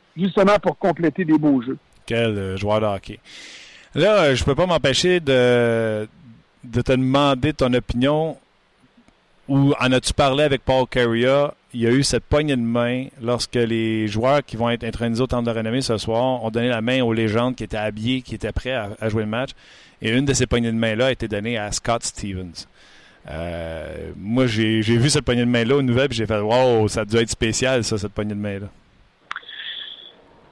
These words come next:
Speaker 1: Euh, spécial, certain, parce qu'ils se sont jamais parlé. Hein, euh, et ça, je,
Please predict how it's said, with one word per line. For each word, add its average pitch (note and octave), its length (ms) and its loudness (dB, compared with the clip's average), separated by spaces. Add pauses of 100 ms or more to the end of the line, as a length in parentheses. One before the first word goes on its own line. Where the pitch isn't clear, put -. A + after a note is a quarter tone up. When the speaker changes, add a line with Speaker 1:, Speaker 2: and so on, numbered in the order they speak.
(100)
Speaker 1:
Euh, G3 360 6
spécial, A3+ 600 6
certain, A3+ 460 2
parce F#3+ 160 0
qu'ils - 140 -20
se - 80 -20
sont G3 180 0
jamais F3+ 280 2
parlé. D#3+ 500 0 (460)
Hein, G3 300 -2
euh, D3+ 640 6
et F#3 240 0
ça, A3 240 6
je, E3 320 4